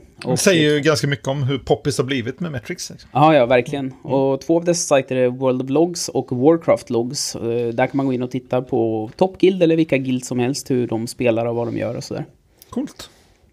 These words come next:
Speaker 1: Ja, jag har också en nyhet och det är att Tales är ute.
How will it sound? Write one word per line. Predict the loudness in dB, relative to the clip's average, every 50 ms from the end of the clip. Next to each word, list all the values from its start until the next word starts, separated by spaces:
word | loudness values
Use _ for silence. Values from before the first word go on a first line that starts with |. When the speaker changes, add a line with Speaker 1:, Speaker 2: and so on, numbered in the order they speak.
| _ _ _ _ -20 -20 -20 -12 -12 -8 0
Speaker 1:
Ja, | 2 2 2 2 2
jag | 2 4 4 6
har | 6 6 4
också | 4 4 4 2 2
en | 2 2 2
nyhet | 2 4 4 2 2 2 2
och | 2
det | 4 4 6 6
är | 4 4
att | 2 0 -6 -8 -2
Tales | 0 0 0 0 -2 0 0
är | 0 0
ute. | 0 0 -2 -2 -2